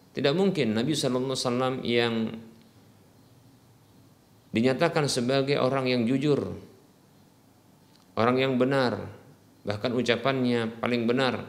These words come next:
di antara ucapan-ucapan manusia yang lainnya. Tidak mungkin beliau menyebutkan satu nama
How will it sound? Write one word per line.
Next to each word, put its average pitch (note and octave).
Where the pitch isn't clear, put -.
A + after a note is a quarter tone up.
di G2
antara A2+
ucapan-ucapan B2
manusia A#2+
yang A#2+
lainnya. B2+
Tidak A2+
mungkin C3+
beliau C#3
menyebutkan C3+
satu D#3
nama B2+